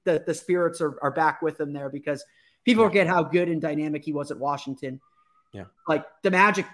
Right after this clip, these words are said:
Speaker 1: the Magic do feel very comfortable about their point guard spot. I, I, a lot of, you know, um, a lot of, like, the national media is like, "What are the Magic gonna do at point guard?" And, like, all the Magic fans are like, "Dude, we got Markelle Fultz.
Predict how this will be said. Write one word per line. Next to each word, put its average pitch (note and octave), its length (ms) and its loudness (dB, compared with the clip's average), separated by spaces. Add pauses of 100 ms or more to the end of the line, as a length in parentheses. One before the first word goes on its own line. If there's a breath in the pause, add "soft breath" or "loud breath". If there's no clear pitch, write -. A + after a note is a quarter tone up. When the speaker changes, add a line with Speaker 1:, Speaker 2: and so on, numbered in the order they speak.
(100)
Speaker 1:
the G#3 60 0
Magic G3+ 320 4
do F#3 140 0
feel F3 180 0
very D#3 200 0
comfortable D3+ 320 -6
about C#3 160 -6
their D3 100 -8
point D3 220 -8
guard C#3 160 -6
spot. C#3 200 -4
I, C#3+ 100 -6
I, C3 240 -6
a D#3 80 -2
lot E3+ 260 4
of, D#3 180 -2 (380)
you D#3+ 100 0
know, D3 240 -2
um, D#3+ 220 0 (160)
a E3+ 60 6
lot F3+ 260 8
of, D#3 200 -2
like, D#3+ 220 0
the D3+ 120 -4
national D3+ 420 -6
media D3 260 -2
is C#3 80 -8
like, C#3+ 160 -8
"What D#3+ 140 0
are - 20 -4
the E3 60 -4
Magic D3+ 300 -4
gonna C#3 100 -10
do D3+ 80 -4
at C#3+ 100 -8
point F3 200 -6
guard?" D3 280 0
And, C#3+ 220 -6
like, D3 180 -4
all D#3+ 140 2
the D#3+ 60 -2
Magic D3 300 -6
fans D3 280 -8
are D3 40 -10
like, C#3+ 200 -8 (480)
"Dude, D3+ 160 -8
we D#3+ 80 0
got E3+ 180 4
Markelle D#3+ 320 2
Fultz. - 420 -4